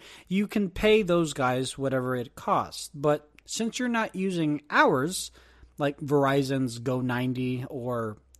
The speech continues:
Comcast's Xfinity, because you're not using ours, and by the way,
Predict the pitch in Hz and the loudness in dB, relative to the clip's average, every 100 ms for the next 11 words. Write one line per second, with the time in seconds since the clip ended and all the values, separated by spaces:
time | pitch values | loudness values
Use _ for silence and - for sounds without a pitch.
0 | - 156 143 139 143 131 127 - - - | -6 -2 -2 -2 -2 -2 -4 -10 -14 -16
1 | - 120 - - - 135 127 127 123 135 | -10 -10 -8 -8 -4 -4 -2 -2 -4 -8
2 | - _ _ _ _ _ _ 156 160 214 | -18 _ _ _ _ _ _ -8 0 0
3 | 254 240 226 185 190 160 151 - 190 208 | 2 -2 -2 -4 -2 0 -2 0 0 2
4 | 135 165 170 226 254 254 285 | 2 0 0 0 2 2 4